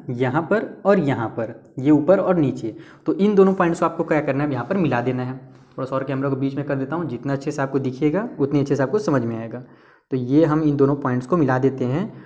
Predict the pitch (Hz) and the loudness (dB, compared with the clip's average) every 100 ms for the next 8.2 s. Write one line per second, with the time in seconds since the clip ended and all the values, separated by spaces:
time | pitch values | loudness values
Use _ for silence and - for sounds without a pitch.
0 | - 139 123 127 131 185 185 170 165 160 | -6 -4 -2 0 0 2 2 2 2 2
1 | 151 156 143 151 147 156 151 - - - | -2 0 0 2 2 2 2 0 -2 -10
2 | - - 135 180 175 165 165 160 175 151 | -14 0 4 6 4 2 2 2 2 4
3 | 156 139 127 110 110 113 117 - - - | 6 4 0 -6 -6 -8 -10 -16 -14 -8
4 | 117 135 202 196 175 170 165 160 156 139 | -2 4 4 4 2 0 0 0 2 2
5 | 127 123 170 226 - - 127 185 175 170 | 0 2 0 -2 -10 -10 4 4 6 2
6 | 175 156 180 175 156 156 160 160 156 156 | 2 6 6 6 2 2 0 -2 -2 0
7 | 190 143 147 196 147 170 - 123 117 107 | 0 0 0 0 2 -2 -2 -4 -6 -10
8 | 107 113 | -12 -16